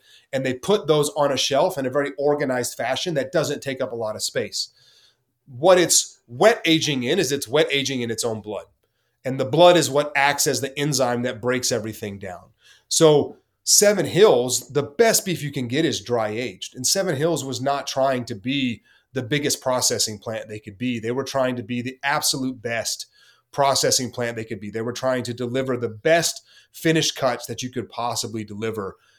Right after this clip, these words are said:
And that's why we wanted to partner with them, is everything that we have done with Primal Beef, we've done with the end user in mind. We wanted every single family's, every single person's experience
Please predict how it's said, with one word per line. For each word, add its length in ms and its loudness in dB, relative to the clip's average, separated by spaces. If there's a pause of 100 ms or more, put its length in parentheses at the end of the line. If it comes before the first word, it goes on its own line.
(160)
And 180 -4
that's 260 0
why 160 2
we 120 -2
wanted 480 -4 (180)
to 80 -6
partner 400 0
with 180 -6
them, 240 0
is 300 -4
everything 640 -2
that 160 -4
we 200 -4
have 260 -6
done 380 0
with 240 -6
Primal 340 -4
Beef, 340 -8 (380)
we've 240 -4
done 260 4
with 120 -2
the 140 -6
end 220 -2
user 540 -2
in 160 -8
mind. 440 -10
We 180 -2
wanted 500 6
every 280 2
single 560 0 (380)
family's, 640 2
every 240 0
single 300 0
person's 440 -2
experience 840 -2